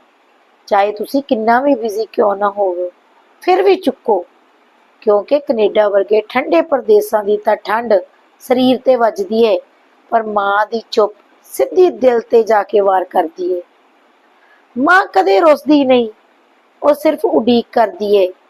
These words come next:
ਜੇਕਰ ਤੁਸੀਂ ਵੀ ਮਾਂ ਤੋਂ ਦੂਰ ਹੋ, ਤੁਰੰਤ ਕਾਲ ਕਰੋ,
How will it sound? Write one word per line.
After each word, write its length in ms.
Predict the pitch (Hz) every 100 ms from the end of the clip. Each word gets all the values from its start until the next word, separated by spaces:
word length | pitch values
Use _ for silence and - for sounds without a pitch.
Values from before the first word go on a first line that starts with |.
| _ _ _ _ _ _
ਜੇਕਰ 320 | 196 208 214 214
ਤੁਸੀਂ 360 | 226 208 262
ਵੀ 120 | 247
ਮਾਂ 280 | 233 220 208
ਤੋਂ 180 | - 214
ਦੂਰ 340 | 208 208 196 180
ਹੋ, 200 | 214 202 _ _ _ _ _ -
ਤੁਰੰਤ 300 | 269 285 269
ਕਾਲ 360 | - 214 196
ਕਰੋ, 340 | 190 190 185